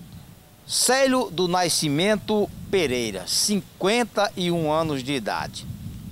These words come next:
Após agredir a sua companheira, inclusive provocando lesões no corpo dela, ele foi denunciado. Os policiais civis foram até a casa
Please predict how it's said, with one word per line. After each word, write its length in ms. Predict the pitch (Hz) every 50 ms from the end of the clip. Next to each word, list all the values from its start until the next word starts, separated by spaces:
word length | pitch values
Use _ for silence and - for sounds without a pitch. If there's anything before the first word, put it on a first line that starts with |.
| - -
Após 640 | 117 117 - - 143 139 139 131 127 117 - - - -
agredir 680 | 120 123 127 120 127 135 131 104 95 113 117 113 110 104 -
a 120 | 120 120
sua 320 | - - - 151 143 127
companheira, 880 | 113 - - 185 202 190 - 185 135 120 113 123 151 175 175 147 117 - - - - - - - - - -
inclusive 1040 | 117 120 - - 151 143 120 101 110 127 135 147 135 120 147 151 151 147 143 123 98 - - - - - - -
provocando 760 | - 131 135 120 135 139 - - 135 131 135 123 131 131 - - -
lesões 880 | 127 139 165 175 147 107 95 92 117 147 170 190 180 151 113 - - -
no 300 | 131 127 120 117 110 - -
corpo 400 | - 147 160 170 160 - - -
dela, 420 | - 123 127 151 165 175 180 175 170 - - - - - - - - - -
ele 160 | 123 131 135 120
foi 260 | - - 175 226 233
denunciado. 880 | 190 220 208 202 208 196 165 - 202 190 180 180 185 185 180 - - - - - - - - - -
Os 160 | 143 131 -
policiais 540 | - 175 170 175 160 - - 175 170 165 -
civis 500 | - 165 151 123 120 147 160 165 147 -
foram 320 | - 156 165 165 160 165
até 400 | 156 147 123 - - 185 190 190
a 100 | 180 165
casa 480 | - - 170 165 165 165 151 143 139 -